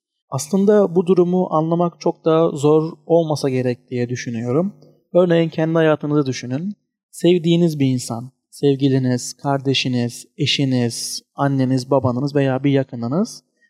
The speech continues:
size karşı bir hata işliyor. Onu siz affediyorsunuz, çok pişman olduğunu söylüyor. Fakat bir süre sonra aynı hatayı tekrar işliyor. Yine affediyorsunuz.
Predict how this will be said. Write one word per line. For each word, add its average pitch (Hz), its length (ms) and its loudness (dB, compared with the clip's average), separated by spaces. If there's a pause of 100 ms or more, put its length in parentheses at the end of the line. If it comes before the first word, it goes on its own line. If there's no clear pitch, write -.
size 180 240 0
karşı 147 400 -2
bir 180 60 4
hata 139 400 -2
işliyor. 107 400 -10 (680)
Onu 202 180 0
siz 190 160 0
affediyorsunuz, 147 760 -2
çok 170 200 -2
pişman 135 340 -4
olduğunu 131 420 0
söylüyor. 123 520 -2 (420)
Fakat 147 380 0
bir 233 80 4
süre 165 220 4
sonra 156 520 0
aynı 220 300 2
hatayı 165 500 2
tekrar 151 400 -4
işliyor. 92 420 -12 (520)
Yine 220 140 2
affediyorsunuz. 117 840 -2